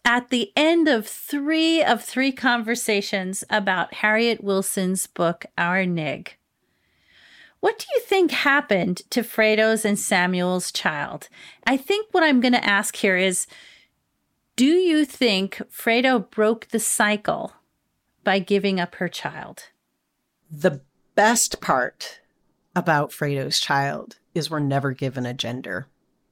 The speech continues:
Speaker 2: It's always the child. The very optimistic part of me says, yes, actually, the child decided that not having a family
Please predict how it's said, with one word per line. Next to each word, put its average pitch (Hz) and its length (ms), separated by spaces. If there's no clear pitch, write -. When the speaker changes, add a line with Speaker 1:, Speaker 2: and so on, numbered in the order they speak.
Speaker 2:
It's 165 260
always 143 540
the 147 100
child. 120 600
The 190 120
very 180 360
optimistic 175 840
part 175 260
of 180 180
me 202 520
says, 175 340
yes, - 500
actually, 147 680
the 170 240
child 170 840
decided 160 880
that 143 640
not 170 460
having 165 380
a 143 60
family 139 580